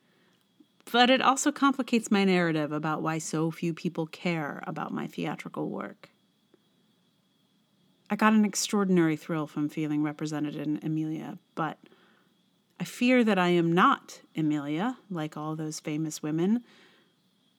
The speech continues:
I'm not the character who stormed the stage to take her rightful place.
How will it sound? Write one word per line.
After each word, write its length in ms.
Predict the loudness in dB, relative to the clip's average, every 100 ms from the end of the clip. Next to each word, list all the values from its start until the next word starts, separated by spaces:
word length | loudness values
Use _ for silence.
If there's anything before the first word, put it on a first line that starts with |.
| _
I'm 160 | 2 6
not 220 | 6 4
the 80 | 0
character 500 | 2 2 2 0 2
who 120 | 2
stormed 400 | 2 2 2 2
the 120 | 0
stage 500 | -4 0 2 2 -2
to 60 | -6
take 300 | -2 -4 -2
her 120 | -2
rightful 420 | 0 -2 -4 -8
place. 640 | -6 -2 -2 -2 -6 -12